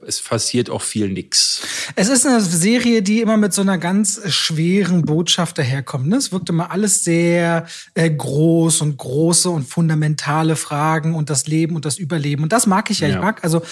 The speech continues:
Speaker 2: so philosophische Ansätze und dieses Hinterfragen, wer bin ich, was bin ich und habe ich überhaupt das Recht zu leben? Das finde ich alles super.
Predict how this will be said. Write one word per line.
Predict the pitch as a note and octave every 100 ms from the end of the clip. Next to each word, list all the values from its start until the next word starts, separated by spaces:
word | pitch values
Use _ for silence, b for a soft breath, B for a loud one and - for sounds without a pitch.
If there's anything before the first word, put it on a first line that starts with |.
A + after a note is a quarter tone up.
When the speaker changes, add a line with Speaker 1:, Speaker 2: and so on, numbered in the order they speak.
| B B
Speaker 2:
so | -
philosophische | F#3 G#3+ F#3+ C#4 C#4 - G#3+
Ansätze | A3 B3+ B3+ B3 A#3+
und | G3
dieses | F#3+ F3 F3
Hinterfragen, | F3+ E3 - F#3+ G3+ E3+
wer | F#3
bin | F3 A3
ich, | G#3+ -
was | F3 -
bin | G3+ G3+
ich | G3 G3
und | E3+ E3+ - -
habe | F3+
ich | F3
überhaupt | E3
das | E3 -
Recht | D3+
zu | -
leben? | C#3 B2 B2+
Das | G3+
finde | - G3+
ich | E3
alles | D#3+
super. | E3+ G3+ A#3+